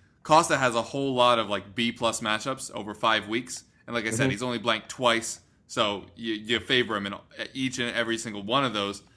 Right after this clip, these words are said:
Speaker 1: But he does not have any matches easier than Tottenham will have against Hull at White Hart Lane.
Speaker 2: Yeah.
Speaker 1: Like, that is, that's gonna be abusive. It, it's gonna be,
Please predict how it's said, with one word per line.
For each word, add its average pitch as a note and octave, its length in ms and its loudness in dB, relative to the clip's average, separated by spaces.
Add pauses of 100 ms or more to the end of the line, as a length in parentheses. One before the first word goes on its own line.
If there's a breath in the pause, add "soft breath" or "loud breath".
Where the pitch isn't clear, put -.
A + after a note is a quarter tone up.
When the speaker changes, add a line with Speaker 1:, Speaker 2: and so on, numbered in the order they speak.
(220 soft breath)
Speaker 1:
But A2+ 360 2
he C#3 160 -2
does D#3 320 6
not C3 160 4
have A2+ 340 4
any C3 240 0
matches A2+ 380 -2
easier G#2 420 -6
than G2 120 -6
Tottenham G#2 420 -2
will G2 120 -4
have F#2+ 440 -2 (540)
against A2 360 -2
Hull G#2+ 260 0
at G2 80 -6
White G2+ 180 -4
Hart F#2+ 200 -8
Lane. G2 300 -12 (460)
Speaker 2:
Yeah. - 220 2
Speaker 1:
Like, A#2+ 180 -2
that B2+ 240 6
is, G2 220 -6
that's A#2+ 300 2
gonna G#2+ 200 -6
be G2 380 -8 (100)
abusive. G#2 680 -8
It, A#2+ 160 -6
it's A#2 160 -8
gonna D3+ 200 2
be, B2+ 280 0